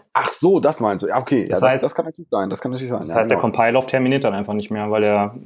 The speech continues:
Speaker 2: fröhlich vor sich hin irgendwelche Typen berechnet.
Speaker 1: Ja, gut, dann wird er natürlich, keine Ahnung, läuft da, läuft da hundert Mal durch und bricht dann ab, weil das ist ja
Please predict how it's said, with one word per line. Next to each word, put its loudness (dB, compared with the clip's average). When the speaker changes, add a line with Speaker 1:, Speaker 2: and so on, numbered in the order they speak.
Speaker 2:
fröhlich 2
vor 4
sich 2
hin 2
irgendwelche 0
Typen -2
berechnet. -4
Speaker 1:
Ja, 4
gut, 2
dann 2
wird 2
er 2
natürlich, 0
keine 0
Ahnung, 2
läuft 0
da, 2
läuft -2
da 4
hundert 2
Mal 2
durch 2
und 0
bricht -4
dann -4
ab, -6
weil -6
das -10
ist -14
ja -4